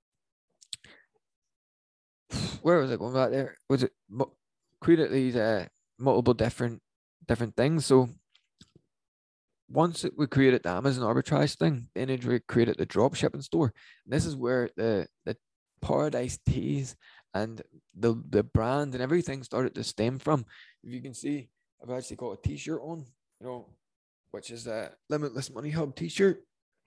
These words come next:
Okay, now these first t-shirts weren't Limitless Money Hub t-shirts, they were Paradise Tees,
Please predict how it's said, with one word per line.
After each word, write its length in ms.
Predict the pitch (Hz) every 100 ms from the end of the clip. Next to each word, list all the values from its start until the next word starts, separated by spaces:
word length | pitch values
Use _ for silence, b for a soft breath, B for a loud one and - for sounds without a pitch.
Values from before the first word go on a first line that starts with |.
| _ _ - _ _ _ _ -
Okay, 220 | 139 151 - B B B B
now 120 | 127 135
these 280 | 165 170
first 300 | - 135 139
t-shirts 500 | 135 131 143 151 -
weren't 240 | 113 131 82
Limitless 500 | 107 120 123 73 -
Money 160 | 117
Hub 180 | 143 143
t-shirts, 400 | 139 147 147 139
they 60 | 123
were 120 | 120
Paradise 560 | - 107 127 123 117 117
Tees, 420 | - 127 160